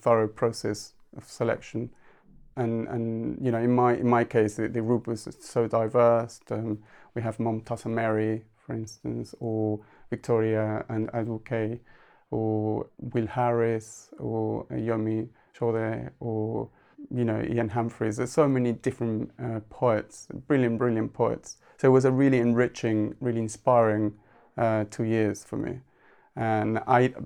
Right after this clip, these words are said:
you know, by the end of the process, there is an anthology published by Bloodaxe. And, um, you know, we went to and, and did some readings in, in London and Manchester. Um, so it's a great way of showcasing your work.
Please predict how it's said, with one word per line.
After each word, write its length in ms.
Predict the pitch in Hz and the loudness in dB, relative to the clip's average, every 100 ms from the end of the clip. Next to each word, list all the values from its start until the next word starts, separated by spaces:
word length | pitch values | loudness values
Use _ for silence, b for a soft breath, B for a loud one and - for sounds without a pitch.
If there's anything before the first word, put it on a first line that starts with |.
| - - - | -14 -10 -4
you 60 | |
know, 100 | 117 | 0
by 160 | 107 117 | 6 6
the 160 | 123 | 8
end 200 | 123 120 | 6 6
of 80 | 117 | 2
the 100 | 117 | -2
process, 600 | 110 - 123 - 120 107 - | -4 0 -2 0 -4 -4 -6
there 140 | 123 | -2
is 120 | 113 117 | -2 -2
an 80 | |
anthology 540 | 110 107 113 107 113 107 | -6 -2 -2 -2 -2 -4
published 440 | - 120 110 104 | -4 -4 -4 -4
by 140 | 113 107 | -4 -4
Bloodaxe. 580 | 127 117 120 - - _ b b b - | 0 0 0 -6 -16 _ b b b -8
And, 260 | 107 110 | -4 -4
um, 120 | - 107 | -2 -2
you 100 | 107 | 0
know, 200 | 104 - - - - - - | 0 -4 -12 -20 -18 -16 -10
we 180 | 117 113 | -2 0
went 540 | 110 107 107 113 - | 0 0 -2 -6 -14
to 160 | - 120 | -12 -8
and, 260 | 117 107 110 | -6 -4 -6
and 160 | 113 | -6
did 140 | 113 - | -8 -10
some 240 | 113 110 | -8 -4
readings 440 | 113 107 110 - - | -4 -2 -4 -8 -20
in, 120 | - 127 | -14 -8
in 160 | 113 | -2
London 320 | 127 135 123 117 | 0 0 0 -2
and 100 | 117 | 0
Manchester. 720 | 120 123 - - 117 113 113 b b b b - | 0 0 -6 -6 -2 -2 -4 b b b b -6
Um, 420 | 113 110 104 104 | -2 0 -2 -2
so 140 | - 135 | -2 0
it's 80 | 135 | 2
a 60 | |
great 220 | 135 135 - - | 4 4 4 -6
way 300 | - 113 110 | -4 0 2
of 120 | 110 - | 0 -6
showcasing 680 | - - 117 110 107 - | -12 0 0 0 -4 -2
your 120 | 110 110 | -2 0
work. 420 | 117 113 - | 2 2 0